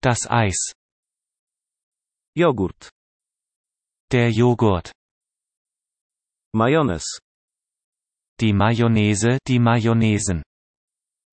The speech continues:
Speaker 2: Śmietana.
Speaker 1: Die Sahne,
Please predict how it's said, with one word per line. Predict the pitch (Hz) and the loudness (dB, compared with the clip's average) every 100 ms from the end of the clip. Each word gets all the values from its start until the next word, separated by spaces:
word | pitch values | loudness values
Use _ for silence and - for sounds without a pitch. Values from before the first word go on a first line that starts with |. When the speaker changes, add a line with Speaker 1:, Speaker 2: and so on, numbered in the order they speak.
| _ _ _ _ _ _ _ _ - | _ _ _ _ _ _ _ _ -12
Speaker 2:
Śmietana. | - 131 - 147 101 78 - _ _ _ _ _ _ _ _ _ _ _ | -2 -2 0 0 0 -6 -12 _ _ _ _ _ _ _ _ _ _ _
Speaker 1:
Die | 120 107 | -2 0
Sahne, | 92 98 104 120 | 2 2 2 2